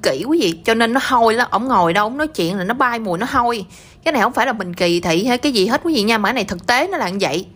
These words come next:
Những người xài tháo lắp mà không, không giữ vệ sinh là nó hôi lắm.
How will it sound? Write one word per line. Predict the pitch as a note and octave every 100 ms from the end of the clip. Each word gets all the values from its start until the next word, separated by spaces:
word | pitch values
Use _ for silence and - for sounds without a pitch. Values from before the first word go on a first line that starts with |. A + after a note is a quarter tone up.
| - - - -
Những | G3 D4+
người | G#3+
xài | F#3 F#3+ F3+
tháo | B3
lắp | D4+ F4
mà | A3
không, | G#3+ A3
không | A#3 A3+ A3
giữ | F3 C4
vệ | F#3
sinh | F#3 A#3
là | F#3+
nó | A#3
hôi | A#3+ A3
lắm. | B3+